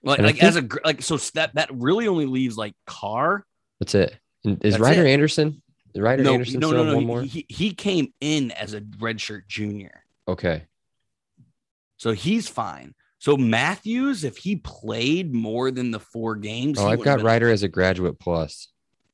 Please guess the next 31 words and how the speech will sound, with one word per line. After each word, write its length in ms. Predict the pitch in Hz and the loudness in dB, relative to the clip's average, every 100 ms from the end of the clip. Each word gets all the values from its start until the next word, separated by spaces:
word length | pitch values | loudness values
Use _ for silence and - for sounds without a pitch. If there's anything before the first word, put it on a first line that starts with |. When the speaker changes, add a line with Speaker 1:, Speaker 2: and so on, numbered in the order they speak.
| _ _ _ _ _ - | _ _ _ _ _ -8
Speaker 2:
So 140 | 92 | -6
I 40 | |
think 180 | 90 107 | -4 -2
he's 180 | 101 82 | -2 -2
done, 300 | 80 78 71 | -4 -4 -6
bud. 260 | 71 71 73 _ _ _ _ _ _ | -8 -8 -10 _ _ _ _ _ _
Speaker 1:
Is 240 | 104 117 135 | -8 -6 -2
he? 240 | 143 - _ - | -4 -6 _ -12
Uh, 120 | 120 | -8
well, 100 | 123 | 0
that 140 | 147 160 | 2 2
would 120 | 120 | 0
follow 280 | 123 117 110 | -4 -4 -6
my, 260 | 104 101 95 | -8 -10 -14
my 180 | 101 101 | -12 -12
transfer 680 | 101 - 98 101 - 90 - | -12 -14 -14 -14 -14 -14 -14
thing. 180 | - 87 | -16 -4
I 20 | |
Speaker 2:
Yeah, 140 | 92 87 | -2 -2
Speaker 1:
just 120 | 80 | 0
Speaker 2:
he's 100 | 90 | 2
Speaker 1:
said. 80 | 90 | 4
Speaker 2:
out. 160 | 82 - | 2 2
Freshman, 480 | 104 104 - 101 | 2 2 2 -2
sophomore, 520 | - 104 101 - 98 92 | 0 0 0 -2 -4 -2
junior, 400 | 101 101 98 92 | -4 -4 -4 -6
senior, 560 | - 101 101 98 95 87 | -8 -8 -6 -4 -4 -4
and 180 | 87 | -4
then 100 | 82 | -4
now 200 | 85 85 | -4 -4
graduate. 680 | 80 82 82 82 82 82 78 | -6 -4 -4 -4 -4 -4 -6